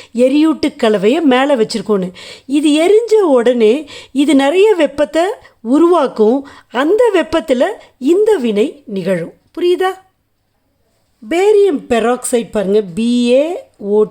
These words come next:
டூ பிளஸ் மெக்னீசியம், இது ரெண்டு வினை புரியுது. பேரியம் ஆக்சைடும் மெக்னீசியம் ஆக்சைடும் அங்க உருவாகுது. ஆனா இந்த வினையோட முக்கியத்துவம் என்ன? இந்த வினையில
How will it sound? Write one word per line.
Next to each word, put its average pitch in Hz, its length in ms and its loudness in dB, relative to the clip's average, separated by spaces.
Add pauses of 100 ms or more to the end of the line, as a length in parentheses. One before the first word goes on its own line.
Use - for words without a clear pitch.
டூ 254 140 -4 (1200)
பிளஸ் 311 340 -2 (1160)
மெக்னீசியம், 214 760 -2 (640)
இது 240 140 -4
ரெண்டு 254 260 0
வினை 247 320 0
புரியுது. 214 460 -2 (760)
பேரியம் 320 640 0 (220)
ஆக்சைடும் 226 720 -2 (540)
மெக்னீசியம் 277 800 0 (180)
ஆக்சைடும் 226 720 -2
அங்க 208 260 0
உருவாகுது. 196 520 -4 (760)
ஆனா 233 240 -4
இந்த 262 180 2
வினையோட 302 460 0
முக்கியத்துவம் 294 640 0
என்ன? 285 140 2 (520)
இந்த 214 180 -2
வினையில 311 580 0